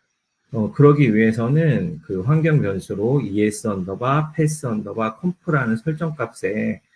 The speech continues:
저희들이 생성한 컨피그 디렉토리 값을 지정하고요. 엘라스틱 서치를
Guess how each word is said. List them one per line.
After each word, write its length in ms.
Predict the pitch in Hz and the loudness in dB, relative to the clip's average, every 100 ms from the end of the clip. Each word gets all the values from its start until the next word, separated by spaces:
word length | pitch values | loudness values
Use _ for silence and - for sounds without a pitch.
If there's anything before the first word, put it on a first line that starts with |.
| _ _ _ | _ _ _
저희들이 480 | - 107 107 113 113 | -2 0 2 0 2
생성한 800 | 156 175 160 147 156 165 170 - | 2 2 2 4 4 4 0 -4
컨피그 420 | 180 - 175 131 | -6 -2 0 2
디렉토리 800 | 110 113 - 117 110 113 110 - | 0 -2 -4 -2 2 2 2 -2
값을 440 | 101 - 117 104 | -6 -4 -4 -4
지정하고요. 920 | - 98 104 110 113 90 101 151 180 - _ _ - | -6 -6 -2 -2 -4 -4 -2 -2 -2 -8 _ _ 0
엘라스틱 440 | 113 135 139 139 | 4 4 2 -4
서치를 720 | 127 110 - 113 135 170 190 | -6 -6 -4 0 2 2 0